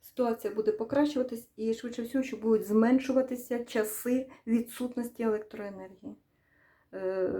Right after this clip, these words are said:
буде м-, мінятися, е, трішечки, не так багато, да, але трішечки в кращу сторону до кінця літа, можливо,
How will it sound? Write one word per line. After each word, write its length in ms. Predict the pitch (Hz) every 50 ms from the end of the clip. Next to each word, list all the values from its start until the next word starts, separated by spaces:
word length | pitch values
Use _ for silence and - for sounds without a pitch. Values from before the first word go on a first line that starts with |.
| 190 202
буде 540 | 214 254 285 - 226 226 220 214 214 - -
м-, 40 | - 214 - - - 208 208 208 208 208 208
мінятися, 680 | 208 208 202 202 214 240 240 - 294 294 294 285 285 277 - -
е, 280 | 208 214 208 208 214 214
трішечки, 720 | - - 226 240 247 262 - 294 294 - - - 285 269
не 180 | 285 226 233 226
так 240 | - 220 214 214 -
багато, 720 | 185 190 214 208 190 185 196 190 208 - - 254 277 339 349
да, 260 | 277 - 262 269 269 -
але 180 | 220 214 214
трішечки 680 | 208 - - 208 208 208 - - 254 254 - - - 262
в 120 | 262 262
кращу 500 | - 226 214 202 202 214 - - - 196
сторону 760 | 180 - - _ 185 185 180 180 190 208 226 247 269 294 294 - - - _ _
до 180 | - 208 214 214
кінця 420 | - 208 202 202 - - 196 190
літа, 420 | 196 226 262 262 - 254 254 262 262 - - _ _ _
можливо, 800 | - 208 208 208 208 208 220 220 233 240 240 226 214 202 214 214